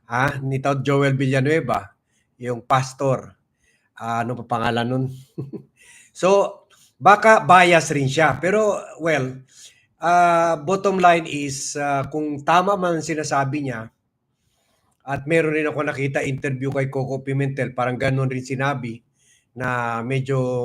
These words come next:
too late na, too late na, sa June na lang pagbalik nila. Ah, <clears throat> hindi naman tayo lawyer, hati naman yung lawyer, sinasabi pwede ituloy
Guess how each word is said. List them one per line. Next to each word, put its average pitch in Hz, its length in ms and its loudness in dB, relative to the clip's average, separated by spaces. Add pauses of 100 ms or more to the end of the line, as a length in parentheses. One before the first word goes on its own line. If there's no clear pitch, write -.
(520)
too 160 80 -2
late 147 400 -2
na, 131 160 0 (640)
too 139 160 -2
late 139 320 -2
na, 117 240 -4 (400)
sa - 160 -8
June 135 320 0
na 135 80 4
lang 131 320 2
pagbalik 127 480 -4
nila. 127 400 -2 (640)
Ah, 135 880 4
<clears throat> - 2250 -14
hindi 160 160 4
naman 202 240 6
tayo 190 260 6
lawyer, 190 540 4 (320)
hati 160 320 -2
naman 170 260 0
yung 170 140 0
lawyer, 175 420 2
sinasabi 147 640 -2
pwede 143 560 -2
ituloy 143 640 -4